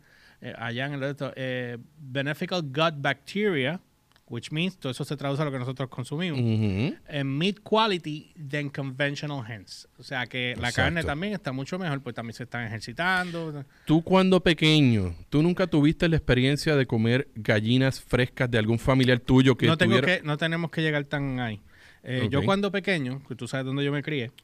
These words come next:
Speaker 2: Ajá.
Speaker 1: este, antes de mon-, de viajar, de bajar pa donde vivía el gordo,
Speaker 2: Ujú.
Speaker 1: que tenían el negocio,
Speaker 2: Ujú.
Speaker 1: esa esquina
Speaker 2: Ajá.
Speaker 1: era un mercadito así chiquito.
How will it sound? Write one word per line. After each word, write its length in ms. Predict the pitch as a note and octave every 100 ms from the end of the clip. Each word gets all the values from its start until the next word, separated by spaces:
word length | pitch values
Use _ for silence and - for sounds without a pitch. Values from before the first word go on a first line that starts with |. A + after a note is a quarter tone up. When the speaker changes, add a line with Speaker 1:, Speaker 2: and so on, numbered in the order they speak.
| _
Speaker 2:
Ajá. 240 | G2+ F#2 F2
Speaker 1:
este, 960 | C3 B2 - C#3 C3 C3 B2+ A#2+ A#2+ _ _ _ _ _ - - _ -
antes 300 | C#3 C3+ E3+
de 120 | F3+
mon-, 240 | F#3 F3+ D#3+
de 120 | E3
viajar, 340 | D#3 D3 D#3+ -
de 220 | - C#3+ C#3+
bajar 300 | C3+ C#3+ D3 _ _
pa 200 | E3 E3+
donde 360 | E3+ E3+ E3 E3
vivía 320 | D#3+ E3+ E3+
el 100 | E3+
gordo, 380 | F3 C#3 A2 - _ -
Speaker 2:
Ujú. 280 | A#2 A2+ G#2+
Speaker 1:
que 380 | C3 C3 C3 C3
tenían 260 | C3 C3
el 80 | D3+
negocio, 420 | D#3+ D3+ C3 A2 - -
Speaker 2:
Ujú. 300 | G#2+ G#2 D#2+ - -
Speaker 1:
esa 280 | F#3+ -
esquina 540 | G3 - G3 D#3+ A2 - _ _ _ _ _ _ _ _ _
Speaker 2:
Ajá. 160 | - F2+
Speaker 1:
era 200 | D#3 E3+
un 120 | E3
mercadito 640 | D#3+ D3+ - C#3 C#3+ E3 C3+
así 220 | - C#3
chiquito. 520 | - B2+ A#2 -